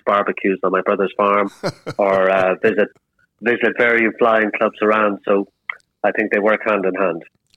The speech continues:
Speaker 2: It also allows you to do a few flybys.
Speaker 1: It does, absolutely, yes. It does, absolutely.
Speaker 2: And if truth be told, um, I ho-, I hope this doesn't get anybody in trouble, but you, uh, you did let me take the controls.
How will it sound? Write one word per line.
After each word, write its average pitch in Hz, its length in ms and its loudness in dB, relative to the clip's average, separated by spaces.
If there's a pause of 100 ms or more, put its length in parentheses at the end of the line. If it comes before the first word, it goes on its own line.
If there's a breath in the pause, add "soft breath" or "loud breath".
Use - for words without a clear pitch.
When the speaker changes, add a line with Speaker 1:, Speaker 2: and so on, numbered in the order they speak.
(640 soft breath)
Speaker 2:
It 135 80 -8
also 151 380 -4
allows 143 260 -2
you 143 80 -2
to 123 60 -6
do 139 80 -2
a 117 40 -4
few 131 180 -8
flybys. 120 640 -6 (1400 loud breath)
Speaker 1:
It 131 120 -2
does, 139 240 2
absolutely, 127 640 0
yes. 107 160 0 (140)
It - 180 -4
does, 98 260 0
absolutely. 95 540 -2
Speaker 2:
And 147 320 -2
if 143 140 -10
truth 214 280 -8
be 180 120 -10
told, 170 520 -4 (140)
um, 123 560 -8
I 120 180 -10
ho-, 127 220 -6
I 123 80 -6
hope 170 160 -4
this 160 140 -10
doesn't 143 200 -8
get 143 140 -12
anybody 131 280 -6
in 120 60 -10
trouble, 147 300 -6
but 135 200 -12
you, 139 280 -6
uh, 131 140 -4 (580 soft breath)
you 143 80 -10
did 202 180 -8
let 214 140 -2
me 196 80 -6
take 208 180 -6
the 185 60 -16
controls. 165 580 -8